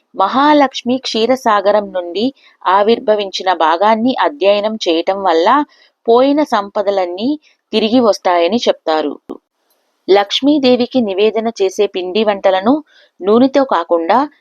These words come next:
నేతితో తయారు చేస్తే మరింత శ్రేష్టం. లక్ష్మీదేవి క్షమాగుణం మరియు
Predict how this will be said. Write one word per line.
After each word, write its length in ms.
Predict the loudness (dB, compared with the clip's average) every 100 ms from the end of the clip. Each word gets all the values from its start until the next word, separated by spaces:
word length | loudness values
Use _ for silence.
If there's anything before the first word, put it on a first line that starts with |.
| _ _
నేతితో 420 | 0 0 0 0 2
తయారు 420 | 2 2 0 -2
చేస్తే 360 | -2 -4 0 0 0 _ _ 0
మరింత 380 | 0 0 0 -2
శ్రేష్టం. 500 | 0 0 0 -8 -10 -14 -20 _ _ _ _ _ _ _ _
లక్ష్మీదేవి 920 | 2 2 0 0 2 4 2 2 0 -2 -6 _ _ -4
క్షమాగుణం 760 | 0 2 2 2 2 0 -2 -2
మరియు 360 | 0 0 -2